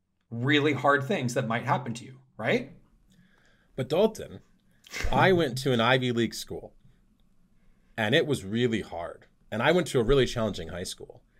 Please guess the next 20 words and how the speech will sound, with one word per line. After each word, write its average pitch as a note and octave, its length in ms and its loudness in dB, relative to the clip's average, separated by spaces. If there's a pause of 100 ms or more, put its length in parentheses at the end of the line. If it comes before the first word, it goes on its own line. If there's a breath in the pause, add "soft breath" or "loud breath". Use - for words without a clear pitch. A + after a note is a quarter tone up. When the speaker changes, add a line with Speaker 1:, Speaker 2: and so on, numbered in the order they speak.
(360)
Speaker 2:
and G#2+ 120 -2
I C#3 140 2
didn't D3 300 0
have G2+ 300 -6
to F2+ 80 -10
change F2+ 440 -10
these E2 240 -8
things E2+ 400 -12
to - 120 -16
get F2+ 200 -8
good D#2 180 -10
grades E2+ 540 -10
or F2+ 80 -8
to E2 60 -12
get F2+ 220 -12
the - 60 -12
good E2 200 -10
internship. E2+ 840 -10
Like, G2 280 -2
I, G#2+ 200 -6